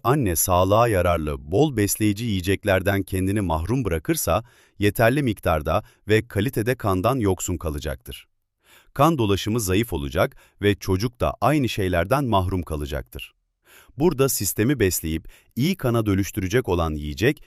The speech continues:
bebek için yetersiz olacaktır. Annenin ve bebeğin sağlığı, sıcak tutan giysilere ve besleyici yiyecek miktarının doğru şekilde alınmasına bağlıdır. Mutluluk ve memnuniyet, annenin etrafını çeviren ortamda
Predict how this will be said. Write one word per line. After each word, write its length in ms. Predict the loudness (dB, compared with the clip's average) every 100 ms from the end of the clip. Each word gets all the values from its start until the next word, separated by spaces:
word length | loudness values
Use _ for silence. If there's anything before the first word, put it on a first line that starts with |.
| _ -4
bebek 300 | 0 0 -2
için 240 | -4 -4
yetersiz 540 | 0 0 2 0 0 -6
olacaktır. 640 | -6 -8 -10 -12 -18 -20 _ _ _ _ 0
Annenin 460 | 2 4 2 2
ve 140 | 0 0
bebeğin 320 | 2 2 2
sağlığı, 540 | 2 0 0 0 -2 -4 _
sıcak 420 | -10 -4 2 2 0
tutan 340 | -2 0 0
giysilere 600 | -2 -4 -2 -2 0 0 -4 _ -2
ve 200 | 0 2
besleyici 500 | 0 0 0 -2 -2
yiyecek 420 | -4 0 0 0
miktarının 680 | -4 -2 -2 0 0 -2 -2
doğru 260 | -2 -2
şekilde 380 | -2 -4 -4 0
alınmasına 600 | 0 2 0 0 0 0
bağlıdır. 480 | 0 -4 -6 -12 -18 _ _ _ _ _ _ -4
Mutluluk 500 | -4 -2 -2 0 0
ve 100 | 0
memnuniyet, 640 | 0 -2 -4 -4 -2 -2 -4 _ _
annenin 420 | -2 0 0 0 -2
etrafını 560 | -4 0 0 0 -2 -4
çeviren 380 | -4 -2 -2
ortamda 600 | -2 -2 -4 -6 0 0